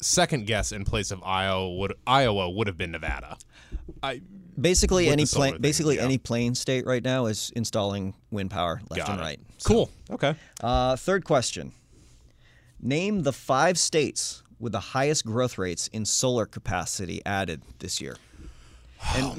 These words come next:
Speaker 2: and this
Speaker 1: man.
Speaker 2: isn't total amount. This is a percentage growth.
Speaker 1: Okay.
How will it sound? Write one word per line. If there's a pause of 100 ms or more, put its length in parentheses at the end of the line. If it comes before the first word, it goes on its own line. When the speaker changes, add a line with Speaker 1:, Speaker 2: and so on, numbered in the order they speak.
Speaker 2:
and
this
Speaker 1:
man.
Speaker 2:
isn't
total
amount.
This
is (600)
a
percentage
growth. (160)
Speaker 1:
Okay.